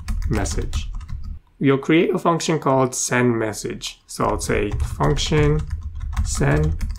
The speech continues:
message. It's gonna take in two parameters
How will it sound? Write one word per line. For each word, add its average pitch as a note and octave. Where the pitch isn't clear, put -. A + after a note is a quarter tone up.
message. A#2
It's -
gonna B2+
take B2
in A#2
two D3
parameters D3